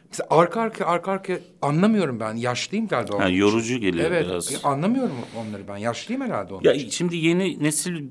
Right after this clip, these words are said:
Speaker 2: biraz... e, yani, e, kontrolü de-, şey değişti. Nesil değişti. Çağ atladım denir, ne denir? Yani yeni bir jenerasyon geldi. Bu jenerasyonun, e, dinlediği müzik tarzı da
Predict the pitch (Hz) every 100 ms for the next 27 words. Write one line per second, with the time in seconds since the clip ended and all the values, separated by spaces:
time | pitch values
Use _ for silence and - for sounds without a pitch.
0 | - 135 147 143 135 123 113 107 104 95
1 | 76 67 - - _ _ _ - 110 113
2 | 113 117 110 - 95 90 - 110 110 110
3 | 120 120 117 95 113 104 101 - 156 143
4 | 101 85 - 85 80 - _ 107 120 151
5 | 143 101 85 - 82 - 113 113 113 104
6 | - 87 90 - 92 87 87 87 87 95
7 | 98 90 85 87 92 92 110 123 107 110
8 | 110 110 - 120 113 87 85 92 - -
9 | - - 117 120 123 120 117 - 117 127
10 | 151 - - 95 92 110 110 117 120 113
11 | 123 117 107 101 107 147